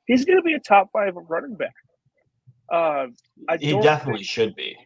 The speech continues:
Speaker 2: I
Speaker 1: Yes.
Speaker 2: mean, let, let's not, I mean, he's having a good year. Don't get me wrong, but week one was almost thirty-three and a half points. And that,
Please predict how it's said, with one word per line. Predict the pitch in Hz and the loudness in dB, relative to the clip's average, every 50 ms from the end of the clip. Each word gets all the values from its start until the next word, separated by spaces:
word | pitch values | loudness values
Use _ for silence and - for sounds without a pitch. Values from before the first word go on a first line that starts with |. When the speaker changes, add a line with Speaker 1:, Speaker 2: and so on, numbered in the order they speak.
| _ _ _ _ _ _ _ _ _ | _ _ _ _ _ _ _ _ _
Speaker 2:
I | - 123 | -4 0
Speaker 1:
Yes. | 123 123 - 117 110 104 | 4 4 4 4 4 0
Speaker 2:
mean, | 95 - - _ - - - - _ _ | -2 -8 -14 _ -20 -20 -20 -20 _ _
let, | 151 165 170 165 165 175 | 6 6 6 6 6 4
let's | 165 151 - - | 4 4 6 4
not, | 180 160 156 151 127 - - - _ _ _ _ _ _ _ _ _ _ _ _ _ _ - 156 | 6 6 6 6 4 0 -6 -16 _ _ _ _ _ _ _ _ _ _ _ _ _ _ -4 0
I | 135 | 0
mean, | 123 113 113 | 2 0 2
he's | 135 143 131 139 | 0 0 0 2
having | 151 165 170 147 117 | 2 2 2 2 -2
a | 101 | -6
good | 95 110 110 104 92 92 | -4 -6 -6 -6 -6 -8
year. | 92 87 85 78 71 71 - _ _ - | -10 -10 -10 -10 -12 -14 -18 _ _ -4
Don't | 113 113 113 110 | -2 -2 -2 -2
get | 131 120 117 | -4 -6 -6
me | 110 107 | -6 -10
wrong, | 98 101 101 101 107 107 110 107 | -8 -6 -4 -2 -2 -4 -4 -4
but | 110 120 190 104 | -6 -6 -6 -4
week | 123 139 135 135 - | -4 -4 -4 -4 -6
one | 113 110 117 120 117 113 107 | -2 -2 0 0 0 -2 -4
was | 101 98 - - - - _ _ _ - - | -6 -8 -10 -12 -14 -16 _ _ _ -12 -8
almost | 113 117 117 110 107 - - | -6 -4 -4 -4 -6 -6 -4
thirty-three | 120 113 107 107 104 - - 110 104 | -4 -4 -4 -4 -8 -12 -12 -10 -10
and | 101 95 | -10 -10
a | 95 | -12
half | - 101 101 98 92 - _ | -12 -10 -10 -10 -10 -12 _
points. | _ - 107 101 92 80 85 85 - - | _ -16 -14 -14 -14 -14 -16 -18 -18 -14
And | - 110 107 104 | -12 -10 -6 -4
that, | 110 117 117 113 110 - | -2 -2 -2 -2 -4 -8